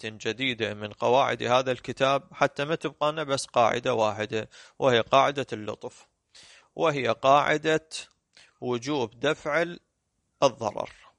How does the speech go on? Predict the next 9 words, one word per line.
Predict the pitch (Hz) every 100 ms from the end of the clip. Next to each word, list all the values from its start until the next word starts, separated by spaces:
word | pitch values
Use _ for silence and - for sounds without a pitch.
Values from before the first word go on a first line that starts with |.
| _ _ _ _ _ _ _ _ _ _ _ _
طبعًا | 185 185 147 139
المصنف | - 151 160 165 165 156 147 147 143 - - - -
احنا | 151 165 139
أشرنا | 139 160 131 110
إلها | 113 120
سابقًا | 135 147 143 - 139
على | 147 143
نحو | 151 -
الإجمال، | 135 113 110 107 101